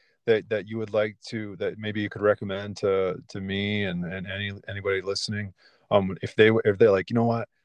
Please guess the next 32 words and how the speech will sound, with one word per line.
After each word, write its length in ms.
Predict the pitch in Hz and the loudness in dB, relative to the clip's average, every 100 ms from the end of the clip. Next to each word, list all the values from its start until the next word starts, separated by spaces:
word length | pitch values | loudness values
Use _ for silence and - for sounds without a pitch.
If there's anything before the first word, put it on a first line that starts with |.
| _ | _
I, 60 | 107 | 0
I 120 | 117 | 4
would 160 | 120 104 | 4 6
love 160 | 117 | 4
to 80 | 110 | 2
try, 460 | 95 107 98 92 85 _ _ - | -4 0 2 0 -4 _ _ -8
you 80 | |
know, 160 | 101 92 | -6 -6
the, 160 | 95 90 | -8 -10
the 160 | 98 90 | -10 -10
CrossFit 680 | - 110 101 - - 98 95 | 4 6 6 2 2 2 2
or, 440 | 90 92 95 92 - | -6 -4 -2 -2 -4
or, 360 | 98 95 87 87 _ - | -6 -6 -6 -8 _ -8
you 160 | 113 | -4
know, 120 | 95 | -2
a 60 | 90 | -2
workout 520 | 90 101 98 104 95 | 2 2 4 4 2
similar 560 | - - 107 101 98 95 | 0 -2 -2 -2 -4 -6
to 140 | - | -8
Richard." 440 | 95 101 - 98 85 _ _ _ | 0 0 2 -2 -2 _ _ _
Is 140 | 117 | 0
there, 240 | 98 113 110 | 6 6 6
is 160 | 110 110 | 2 2
there, 140 | 110 | 4
like, 240 | 101 98 | 4 -2
a, 300 | 95 85 80 78 | -2 -2 -2 -4
a 80 | 87 | -8
YouTube 360 | 87 120 - 120 | -4 -4 -2 -2
channel 340 | - 117 117 | 0 0 0
or 100 | 92 | -2
a 60 | 85 | -4
Yout-, 320 | 85 117 - | -2 -2 -2